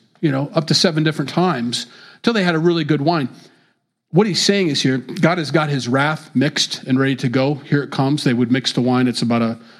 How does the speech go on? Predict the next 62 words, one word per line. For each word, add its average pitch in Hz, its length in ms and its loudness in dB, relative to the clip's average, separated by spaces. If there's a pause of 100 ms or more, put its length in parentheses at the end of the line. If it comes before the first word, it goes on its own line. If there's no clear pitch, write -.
(200)
I 123 40 -2
think 123 40 2
it 117 40 2
was, 113 100 -2
like, 110 100 -2
a 101 40 -8
five-to-one 120 680 0
ratio. 123 640 0
You 123 100 0
know, 120 60 2
you 120 80 2
had 120 100 0
the 117 100 2
alcohol 123 360 0
in 123 60 4
there 120 100 2
to 110 80 -4
kill 123 240 0
all 120 80 2
the 117 80 -2
bacteria. 120 480 0
Most 117 240 0
of 113 80 -2
it 113 60 0
was 110 120 -2
water, 110 300 -2
and 113 100 -2
so 113 100 -4
they 113 60 -4
had 110 140 -4
that 110 160 -6
ratio. 113 480 -4 (180)
So 185 140 4
he's 156 140 0
mixed 196 300 2
it 165 60 2
all 151 140 -2
together. 147 340 0 (240)
You 233 140 2
guys 143 240 -2
aren't 135 100 0
even 127 180 0
waiting 123 200 -2
for 135 100 -6
the 117 100 -2
dregs 120 420 -2
to - 100 -6
stop. 104 400 -6 (840)
You're 165 80 4
drinking 165 320 2
my 143 140 0
wrath, 135 480 0
and 135 80 2
you're 127 100 0
getting 127 160 -2
the 117 60 -4
full 143 440 -2 (600)
bits 175 240 2
and 135 100 2
pieces 151 520 0
as 127 280 -2
well. 117 460 -2